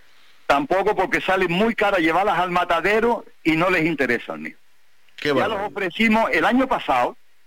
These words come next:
Speaker 1: hablando por ahora por esto, por las O N G, el año pasado las ofrecimos. Fue la granja, mm, mm, mm, mm, La Cuesta, me parece.
Speaker 2: Sí, la que sea, no te preocupes, sí.
Speaker 1: Bueno, una granja se las ofreció y les dijeron que no,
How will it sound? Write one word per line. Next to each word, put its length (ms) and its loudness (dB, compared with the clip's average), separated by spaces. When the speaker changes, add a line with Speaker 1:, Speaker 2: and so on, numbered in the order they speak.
Speaker 1:
hablando 400 0
por 180 0
ahora 340 2
por 220 -4
esto, 240 -10
por 140 -2
las 100 0
O 80 2
N 180 2
G, 220 -6
el 140 2
año 180 2
pasado 320 0
las 160 0
ofrecimos. 580 -2
Fue 220 2
la 160 2
granja, 1000 0
mm, 480 -4
mm, 260 -2
mm, 500 -4
mm, 300 -8
La 200 0
Cuesta, 400 -4
me 140 -2
parece. 320 -2
Speaker 2:
Sí, 140 0
la 140 2
que 100 -6
sea, 240 -6
no 140 -8
te 80 -8
preocupes, 420 -10
sí. 300 -12
Speaker 1:
Bueno, 380 0
una 260 2
granja 340 0
se 100 0
las 180 2
ofreció 400 0
y 60 0
les 80 0
dijeron 380 0
que 140 0
no, 180 0